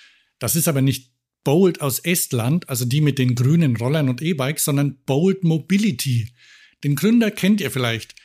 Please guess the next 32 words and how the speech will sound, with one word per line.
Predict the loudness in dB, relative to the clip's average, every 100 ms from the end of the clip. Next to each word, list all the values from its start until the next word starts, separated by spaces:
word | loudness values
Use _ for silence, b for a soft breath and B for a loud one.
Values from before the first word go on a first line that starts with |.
| B
Es | -8 -4
ist | -4 0
Usain | 2 2 0 -2 -2
Bolt, | 0 0 0 0
der | -2
schnellste | -2 0 0 0 -2 -2
Mann | -2 0 0
der | 0
Welt, | 0 -2 -2
der | -6 -6 0
immer | 2 2
noch | -2 -4
den | -2 -2
Weltrekord | -2 -4 -6 -6 -6 -4
im | -4 -2
hundert | 0 0 0
Meter | -2 -2 -4 -6
Sprint | -2 -2 0
hält | -2 -4
mit | -6 -4
neun | -2 -2 0 -2
Komma | -2 -4
fünf | -4 0 0 0 -4
acht | -10 -8
Sekunden. | -10 -6 -4 -4 -4 -8 -8 -14 _ _ _ _ _ _ B B B B B B
Ich | -10 -8
zitiere | -6 0 2
mal | 4 2
von | 0 -2 -2
electric | -2 0 -2 -4 -4 -2 -4 _
dot | -4 -4 -8
co. | -2 2 2 0